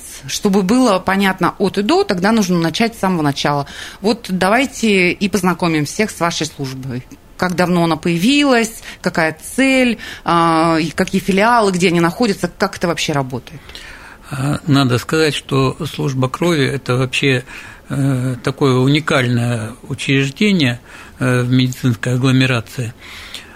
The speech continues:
Speaker 2: А, нам уже в прошлом году было восемьдесят пять лет. То есть мы достаточно давно,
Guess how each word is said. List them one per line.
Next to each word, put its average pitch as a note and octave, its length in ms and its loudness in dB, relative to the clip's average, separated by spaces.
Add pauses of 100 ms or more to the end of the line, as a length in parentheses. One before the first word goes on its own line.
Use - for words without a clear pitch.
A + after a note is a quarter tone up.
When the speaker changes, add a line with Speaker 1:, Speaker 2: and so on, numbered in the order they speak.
(200)
Speaker 2:
А, C#3+ 440 -2 (500)
нам F#3 460 2
уже D#3 540 2 (120)
в - 120 -16
прошлом D3 420 2
году C3+ 480 0
было C3+ 420 0
восемьдесят C#3 520 0
пять C3+ 260 -2
лет. G#2+ 200 -2 (760)
То A#2 80 -6
есть - 160 -8
мы C3+ 120 4
достаточно C3 680 -2
давно, D#3+ 500 2